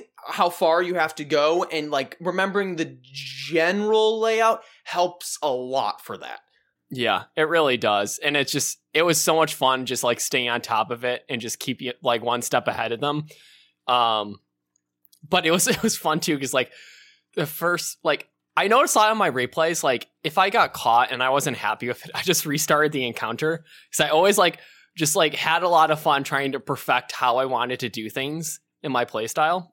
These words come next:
Speaker 1: I'm, I'm the similar way. I am very restart happy this time, where it's like,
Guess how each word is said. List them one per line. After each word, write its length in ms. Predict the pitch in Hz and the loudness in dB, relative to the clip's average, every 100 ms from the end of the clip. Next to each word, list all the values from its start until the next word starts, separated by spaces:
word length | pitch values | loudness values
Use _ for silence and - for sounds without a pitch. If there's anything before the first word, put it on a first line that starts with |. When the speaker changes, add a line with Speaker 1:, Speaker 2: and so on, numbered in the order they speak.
| - | -2
Speaker 1:
I'm, 160 | 170 165 165 | 0 2 0
I'm 140 | 180 | 0
the 40 | 190 | 0
similar 360 | 214 185 156 | 0 2 2
way. 200 | 147 135 - | 2 2 2
I 140 | 156 | 0
am 200 | 160 156 | 0 -4
very 560 | 135 160 165 185 190 190 - _ _ _ _ | -2 2 2 2 0 -2 -4 _ _ _ _
restart 760 | 165 147 165 - - 156 139 - | -14 -10 -6 -4 2 2 2 -2
happy 460 | - 143 - 123 113 | 0 0 0 -6 -4
this 260 | 113 - | -6 -6
time, 260 | - 104 107 | -6 -6 -4
where 80 | 127 | -4
it's 120 | 156 | 0
like, 180 | 139 | -2